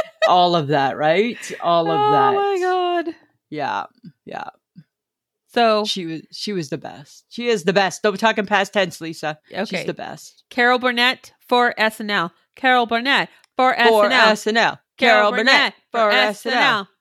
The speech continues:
Speaker 2: Yeah. Hope to see her on it.
Speaker 1: I'm on board.
Speaker 2: I'm on board.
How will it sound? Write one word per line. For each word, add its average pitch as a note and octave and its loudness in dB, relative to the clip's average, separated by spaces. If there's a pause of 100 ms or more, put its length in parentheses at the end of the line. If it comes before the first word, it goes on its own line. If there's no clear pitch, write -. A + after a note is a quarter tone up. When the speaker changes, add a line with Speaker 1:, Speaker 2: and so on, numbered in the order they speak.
(360)
Speaker 2:
Yeah. D#3 -10 (960)
Hope G#3 -12
to F3 -20
see F#3 -14
her C#3+ -14
on B2+ -16
it. - -20
Speaker 1:
I'm G#3+ -4
on A3+ 0
board. F#3+ -2 (540)
Speaker 2:
I'm G3+ -6
on G#3+ -4
board. D3+ -8